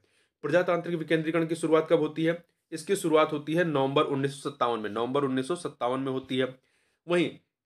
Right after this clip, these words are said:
की विलेज स्कीम की शुरुआत कब होती है? अगस्त उन्नीस सौ बावन, अगस्त उन्नीस सौ बावन में होती है। जिला ग्राम विकास अधिकरण, अभिकरण डीआरडीए की,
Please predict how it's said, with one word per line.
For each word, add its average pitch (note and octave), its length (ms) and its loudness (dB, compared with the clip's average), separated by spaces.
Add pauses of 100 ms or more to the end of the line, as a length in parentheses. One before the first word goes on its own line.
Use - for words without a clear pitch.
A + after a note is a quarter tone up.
की G#3+ 100 -4
विलेज F3 340 2
स्कीम E3 260 0
की E3 80 -10
शुरुआत D#3+ 320 4
कब E3+ 80 2
होती D#3+ 160 0
है? F#3 160 -4
अगस्त G3 300 0
उन्नीस D3+ 220 0
सौ D3 80 2
बावन, A#2 360 4
अगस्त E3 380 -2
उन्नीस C3 320 -4
सौ F3+ 120 0 (360)
बावन C3 380 2
में D3 120 2
होती C#3 260 -2
है। C3+ 160 -2 (260)
जिला D#3 280 2
ग्राम F3 260 0
विकास E3 480 2
अधिकरण, C3+ 360 4 (300)
अभिकरण D3 440 0 (320)
डीआरडीए C#3+ 600 0
की, F3+ 160 -4